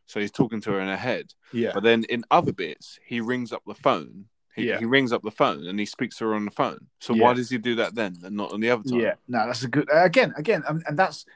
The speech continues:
Speaker 2: it's like, shit, we've got this premise here, and I don't wanna blow this premise, um, but I also, I, I, you know, I also need her to talk to them.
Speaker 1: Yes.
Speaker 2: Um,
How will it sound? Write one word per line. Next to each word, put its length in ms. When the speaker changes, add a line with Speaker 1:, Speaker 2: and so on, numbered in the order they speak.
Speaker 2:
it's 300
like, 380
shit, 480
we've 220
got 160
this 140
premise 360
here, 320
and 120
I 40
don't 160
wanna 160
blow 280
this 160
premise, 540
um, 680
but 260
I 140
also, 500
I, 120
I, 180
you 100
know, 260
I 80
also 260
need 240
her 160
to 120
talk 340
to 80
them. 240
Speaker 1:
Yes. 300
Speaker 2:
Um, 260